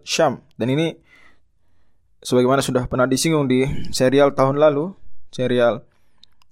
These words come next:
eh, Tafsir Ijmali seratus empat belas surat, bahwa ini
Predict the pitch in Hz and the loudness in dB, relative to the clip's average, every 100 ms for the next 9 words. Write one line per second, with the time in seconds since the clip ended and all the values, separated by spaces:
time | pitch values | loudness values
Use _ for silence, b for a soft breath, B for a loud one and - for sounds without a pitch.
0 | - 110 110 104 101 - _ _ 113 107 | -4 -2 0 0 -2 -6 _ _ -10 -6
1 | 123 113 110 123 127 117 104 - _ _ | -4 -4 -2 0 0 0 -6 -10 _ _
2 | _ _ _ _ - 120 123 113 127 123 | _ _ _ _ -2 -2 0 -2 -4 0
3 | 117 - 123 139 - _ _ _ _ - | -2 2 2 2 0 _ _ _ _ -14
4 | - 131 180 160 190 | 0 2 4 0 -2